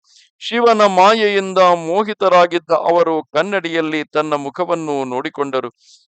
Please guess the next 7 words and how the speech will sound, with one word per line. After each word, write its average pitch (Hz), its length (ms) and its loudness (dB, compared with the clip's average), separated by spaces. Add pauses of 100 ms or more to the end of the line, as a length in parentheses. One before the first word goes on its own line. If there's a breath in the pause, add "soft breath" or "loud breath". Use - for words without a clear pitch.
ಕೋತಿಯಂತಿರುವ 214 1080 2
ತನ್ನ 196 320 0
ಮುಖವನ್ನು 190 600 -2
ನೋಡಿ 175 460 0
ಅವರು 170 440 2
ಕ್ರೋಧದಿಂದ 185 880 -2 (180)
ಉರಿದೆದ್ದರು. 156 760 -2